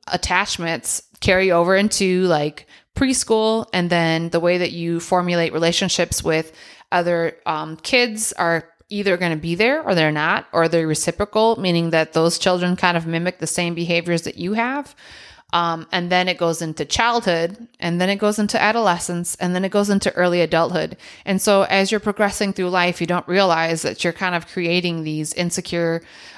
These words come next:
um, relationships with other people. If you have an insecure attachment, you're not trusting of people.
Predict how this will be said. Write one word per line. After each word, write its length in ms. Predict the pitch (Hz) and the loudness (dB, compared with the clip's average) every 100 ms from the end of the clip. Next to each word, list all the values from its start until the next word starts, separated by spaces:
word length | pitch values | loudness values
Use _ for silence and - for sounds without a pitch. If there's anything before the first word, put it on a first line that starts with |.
| - | -4
um, 120 | 160 | -2
relationships 800 | 160 170 185 - 180 185 - - | 0 2 2 2 2 2 0 0
with 160 | 175 156 | 0 0
other 200 | 156 143 | -2 -2
people. 500 | - 254 240 240 - | -4 -2 2 2 2
If 180 | 170 | -2
you 60 | 170 | 0
have 100 | 151 | 0
an 80 | 156 | 0
insecure 480 | 175 170 180 170 160 | -2 -2 -2 0 0
attachment, 640 | - 185 170 180 175 - - | 2 2 0 -2 -2 -4 -6
you're 100 | 165 | -2
not 220 | 175 - | -2 -2
trusting 400 | - 226 - 214 | 0 0 0 -2
of 120 | 208 | -2
people. 600 | 220 208 208 202 202 202 | -2 0 2 4 2 0